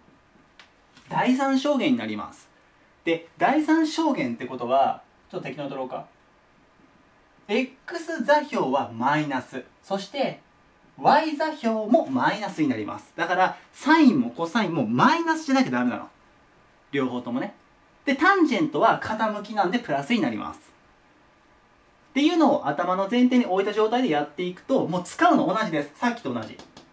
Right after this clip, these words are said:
これ使って、コサインのとこに今度代入します。マイナス三分の二を二乗してね。で、こっ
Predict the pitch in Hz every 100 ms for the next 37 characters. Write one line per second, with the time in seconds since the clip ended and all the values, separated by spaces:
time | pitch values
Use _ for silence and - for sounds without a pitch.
0 | _ - 180 175 - 180 175 _ 320 262
1 | - _ - 240 254 349 294 247 247 269
2 | 226 165 131 143 151 131 120 104 - _
3 | _ _ 131 143 143 143 - 156 147 143
4 | 135 113 120 131 135 131 139 165 - _
5 | _ _ _ - 175 285 - _ - 262